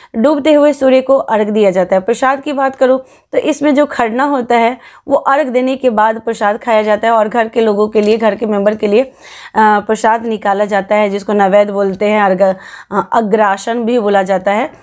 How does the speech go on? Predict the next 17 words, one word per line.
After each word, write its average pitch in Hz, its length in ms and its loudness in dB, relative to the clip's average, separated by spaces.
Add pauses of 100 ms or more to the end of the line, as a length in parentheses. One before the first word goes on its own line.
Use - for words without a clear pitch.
(240)
तो 339 160 2
ये 240 300 2
सब 247 340 2
है। 220 300 0 (440)
और 220 440 2
बहुत 254 280 0
जगह 262 260 2
तालाब, 214 680 -2
जहाँ 226 300 -4
तालाब 214 440 0
नज़दीक 214 360 -4
है 226 60 2
वो 202 140 0
तालाब 190 380 0
में 214 120 -2
देते 214 220 0
हैं। 214 240 -2